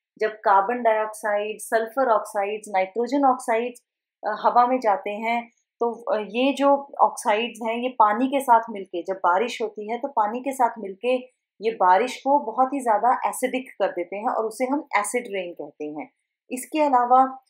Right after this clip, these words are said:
जो carbon dioxide है ये वो gas है जो कि बहुत ज़्यादा सूरज की जो गर्मी है, जो रेडिएशन है उसको absorb कर सकती है, जिसकी वजह से ये global warming, जो आजकल हमारा हम बात करते हैं कि temperatures बहुत ज़्यादा बढ़ रहे हैं, global warming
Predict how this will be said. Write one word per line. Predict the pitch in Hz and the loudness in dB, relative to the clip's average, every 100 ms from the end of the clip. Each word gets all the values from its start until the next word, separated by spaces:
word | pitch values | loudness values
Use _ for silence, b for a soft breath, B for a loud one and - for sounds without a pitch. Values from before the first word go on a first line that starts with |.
| _ | _
जो | 214 | -6
carbon | 247 220 214 269 | -2 2 4 4
dioxide | 262 240 233 - 220 220 220 | 6 4 4 -2 -4 -4 -4
है | 233 240 233 _ _ _ _ _ _ - 185 | -4 -4 -6 _ _ _ _ _ _ -12 -10
ये | 180 233 | -4 -2
वो | 208 262 | 0 4
gas | 220 208 208 | 4 4 2
है | 233 | -4
जो | 240 | -4
कि | 240 262 | -4 -6
बहुत | 208 208 269 | -4 2 2
ज़्यादा | 247 233 247 | 2 4 2
सूरज | 247 - 233 247 247 | 2 -8 -2 -2 -2
की | - | -6
जो | 254 | -6
गर्मी | 254 185 190 214 254 233 | -4 -2 -4 -2 -2 -2
है, | 185 | -2
जो | 190 | -4
रेडिएशन | 196 202 208 220 247 | -4 -4 -4 -6 -4
है | 247 | -6
उसको | 240 269 | -2 -2
absorb | - - 190 220 | -2 2 4 4
कर | - | 0
सकती | 220 220 - 233 | -6 -8 -8 -6
है, | 233 254 254 _ _ _ - | -2 -2 -4 _ _ _ -12
जिसकी | 240 - 311 | -10 -4 -2
वजह | 254 226 240 | 0 0 -2
से | 233 | -2
ये | 240 262 | -6 -6
global | - - 208 220 262 254 | -6 -2 0 2 0 0
warming, | 208 180 165 165 | 0 0 -6 -8
जो | 208 | -2
आजकल | 214 202 202 233 | 0 0 -2 -4
हमारा | 226 214 208 220 220 _ _ - | -4 -2 0 0 -4 _ _ -14
हम | 214 | 0
बात | 196 196 - | 6 6 4
करते | 202 196 202 | -6 -6 -10
हैं | 202 | -10
कि | 208 | -8
temperatures | 226 202 196 202 214 220 | -6 -6 -4 -4 -2 -2
बहुत | 196 196 | 0 0
ज़्यादा | 196 196 | 2 0
बढ़ | 202 185 185 | 0 0 0
रहे | 190 185 | -2 -4
हैं, | 185 190 | -8 -10
global | 175 180 180 208 180 | -6 -4 -2 -4 -4
warming | 175 180 | -6 -6